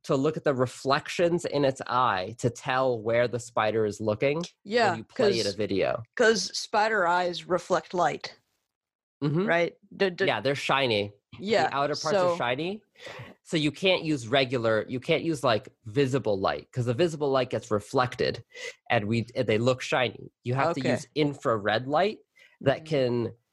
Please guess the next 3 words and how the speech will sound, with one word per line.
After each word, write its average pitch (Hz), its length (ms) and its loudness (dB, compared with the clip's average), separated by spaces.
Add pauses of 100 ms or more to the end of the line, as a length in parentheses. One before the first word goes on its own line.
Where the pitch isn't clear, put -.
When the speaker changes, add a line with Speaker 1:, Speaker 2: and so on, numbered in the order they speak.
(400)
Speaker 1:
um, 110 320 2
actually, 120 720 0 (1300)
um, 113 320 0